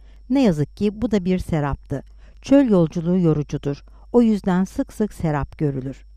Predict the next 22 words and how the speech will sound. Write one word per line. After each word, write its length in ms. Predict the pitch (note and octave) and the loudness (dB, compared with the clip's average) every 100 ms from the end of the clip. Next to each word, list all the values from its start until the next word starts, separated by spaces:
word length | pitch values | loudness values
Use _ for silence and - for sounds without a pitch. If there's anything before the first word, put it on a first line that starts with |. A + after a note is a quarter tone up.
| - - - - - - | -20 -20 -20 -20 -20 -6
Elbette 480 | C#4+ D4 C4+ - F#3 | -4 -2 -4 -2 -2
sarı 220 | - B3 | 0 0
özek 400 | C4+ B3+ C#4 - | 0 2 0 0
bozkırlarında 840 | G#3+ G3 - D#3 D3+ C#3+ C3+ F3 G3+ | -2 -2 -4 -2 -2 -2 -2 -4 -2
bir 120 | B3 | -4
kişiyi 420 | - B3+ B3 A#3+ | -4 -6 0 0
aramak 420 | G#3+ G#3+ A3 A3 | 2 0 0 -2
kum 160 | - C#4+ | -4 -4
tanesi 480 | - G3 F#3+ E3+ G3 | 0 0 0 -2 -2
aramaya 460 | D#3+ D3 D3 B2+ | 0 0 0 -2
benzer. 560 | C3+ C3+ C#3+ D3 C3 - - - - - - - - - | -4 -4 -6 -8 -10 -14 -20 -20 -20 -20 -20 -20 -8 0
Ama 360 | C4+ F3 F3 - | 2 2 0 0
aradığınız 640 | A#3 C4 C4 C4 B3+ B3+ | 2 2 2 4 2 2
insanın 420 | C4 - B3 B3 | 0 0 0 0
önünde 380 | A3+ A3 A3 G#3+ | 0 2 2 2
bir 200 | B3+ C#4 | 0 0
de 180 | G3 F#3+ | 0 2
deve 200 | A3+ C4 | 2 0
sürüsü 460 | - F3+ E3 D3+ | 0 -2 -2 -4
bulunursa 600 | F3+ A3+ B3 B3+ - A#3+ | 0 0 2 0 -2 -2
durum 300 | G#3 G#3+ G3+ | 0 0 0
değişir. 540 | F3 D3 C#3 - C#3 | 0 -2 -4 -6 -8